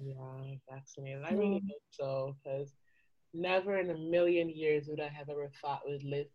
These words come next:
Speaker 1: through history of this.
Speaker 2: No.
Speaker 1: <laughs>
Speaker 2: Like, we're all kind of taking it one day at a time, you know, but I think that years from now, we're gonna look back at this time and think,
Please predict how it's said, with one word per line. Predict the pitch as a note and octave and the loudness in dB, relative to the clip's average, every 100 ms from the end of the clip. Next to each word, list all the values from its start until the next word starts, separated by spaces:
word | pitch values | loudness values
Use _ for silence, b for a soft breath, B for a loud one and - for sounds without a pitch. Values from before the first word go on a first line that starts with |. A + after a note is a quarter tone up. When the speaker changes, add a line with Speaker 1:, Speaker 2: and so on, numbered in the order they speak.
| _ | _
Speaker 1:
through | C#3 C3+ - | -6 -6 -4
history | D3+ C#3 - C3+ B2 B2 B2+ C#3 _ _ _ | -6 -6 -8 -8 -6 -8 -10 -14 _ _ _
of | C#3+ D3 C#3 | -8 -6 -8
this. | C3 C#3 C3+ C#3 - | 0 0 0 -4 -2
Speaker 2:
No. | B3+ C#4 D#4+ E4+ C4+ G3 F#3+ - - - | 0 2 4 4 4 4 0 -14 -16 -14
Speaker 1:
<laughs> | C#3 - _ _ _ _ _ _ _ - | -14 -16 _ _ _ _ _ _ _ 6
Speaker 2:
Like, | C4+ C4 | 8 12
we're | C4 | 12
all | C4+ E4+ F4 F4 | 12 12 12 12
kind | E4 - A#3+ B3 | 8 6 8 8
of | A#3 | 6
taking | - G#3 G#3+ A3+ | 6 8 12 12
it | A3+ F3+ | 12 8
one | F3+ F#3+ G3 | 4 6 6
day | F#3+ | 6
at | F#3 | 6
a | F3 | 4
time, | - F#3 F3+ G3 A3 | 2 0 2 6 8
you | G#3+ | 8
know, | F#3 F#3 G3+ | 6 6 6
but | G#3+ G3 | 6 6
I | F#3+ | 4
think | G#3+ G#3 A3 | 6 6 10
that | C4+ C4+ | 10 10
years | G3+ F#3+ G3 G#3+ | 8 6 6 6
from | A#3+ A#3+ | 8 8
now, | B3 C4 | 10 10
we're | A#3+ G3 | 8 8
gonna | G3+ A3+ | 8 8
look | G3+ G3 - - | 8 6 4 0
back | D#3+ F3+ A3+ A#3+ | 2 4 2 0
at | A#3 | 2
this | B3 A#3+ | 2 0
time | - B3 B3 B3+ | 0 4 6 8
and | A3 F#3+ F#3 | 8 6 4
think, | G3+ F#3 F#3 - | 4 4 2 -4